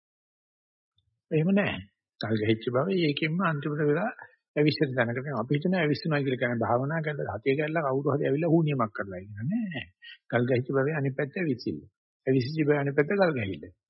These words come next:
ඉතින් ඔය දෙකට නටන්න දුන්නාම ඒකට කියනවා හේතුඵල ධර්මය. ඒතකොට මමෙකුත් නෑ, ඒවට තැවෙන කෙනෙකුත් නෑ, කරන්නෙකුත් නෑ.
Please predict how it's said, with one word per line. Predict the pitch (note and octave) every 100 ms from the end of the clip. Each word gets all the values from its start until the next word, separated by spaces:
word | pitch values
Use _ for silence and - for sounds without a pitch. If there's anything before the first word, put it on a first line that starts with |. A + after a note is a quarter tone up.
| _ - -
ඉතින් | G3 F3+
ඔය | D#3+
දෙකට | D#3+ F3 F3
නටන්න | F3 C#3+ C#3+ D#3
දුන්නාම | E3 F#3 F3+ G#3+
ඒකට | G3 F3+
කියනවා | F#3+ G#3+
හේතුඵල | C3 F#3 E3 B2 A2+
ධර්මය. | G#2+ G2+ G2+ G#2+
ඒතකොට | C#3 F#3 F3+
මමෙකුත් | D3 C3+ C#3 D#3+ -
නෑ, | D#3+ G3 D4+ - _ _ _ _ _ _ _ _ _ _ _ _ -
ඒවට | D#3 C#3+ C#3 C3
තැවෙන | B2+ B2 C3
කෙනෙකුත් | C3+ C#3+ C#3+ D#3+ D#3+
නෑ, | F#3+ G#3
කරන්නෙකුත් | D3+ E3 E3+ D#3 C#3 A#2+
නෑ. | B2 D3 C#4+